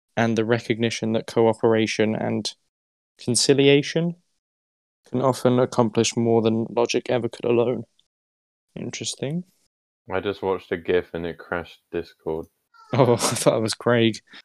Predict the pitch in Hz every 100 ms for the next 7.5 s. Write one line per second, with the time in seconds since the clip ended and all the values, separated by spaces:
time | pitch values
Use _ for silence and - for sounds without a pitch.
0 | _ _ _ _ _ - - - 147 196
1 | 175 214 170 - _ _ _ _ 214 170
2 | - - - - _ - 139 - - -
3 | 151 135 165 143 113 117 160 156 131 147
4 | - - - 135 143 135 123 120 110 135
5 | 127 - 95 120 113 113 131 127 135 107
6 | 98 120 127 - - 113 - 104 117 110
7 | - - - 117 -